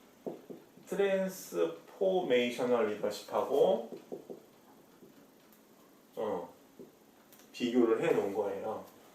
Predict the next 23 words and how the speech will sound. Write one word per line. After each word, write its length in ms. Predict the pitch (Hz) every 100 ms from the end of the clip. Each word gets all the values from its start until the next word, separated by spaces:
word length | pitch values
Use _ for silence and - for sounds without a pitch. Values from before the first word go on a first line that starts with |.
| - -
여러분들은 760 | 123 143 196 208 185 185 202 - - - - - - -
용어부터 600 | 160 220 220 - - 131
일단 300 | 120 139 113
잘 320 | 107 107 -
기억하시면 540 | - - - - 120 113
좋을 240 | 98 -
것 60 | -
같아요. 340 | - - 62 - - - - - - -
요게 280 | 143 180 165
이제 180 | 156
천구백팔십 840 | 151 233 233 214 202 - 233 - 214
년대, 400 | 165 127 131 -
칠십 260 | - 190 190
년대 220 | 175 143
후반, 320 | 202 170 117
팔십 260 | - - 269
년대라고 340 | 254 190 -
합시다. 340 | 175 - - 190
팔십 240 | 202 214
년대부터 400 | 226 214 202 -
각광을 480 | - 151 143 151 147
받는 280 | - 110 107
리더십이거든요. 920 | 104 113 107 113 110 107 101 - -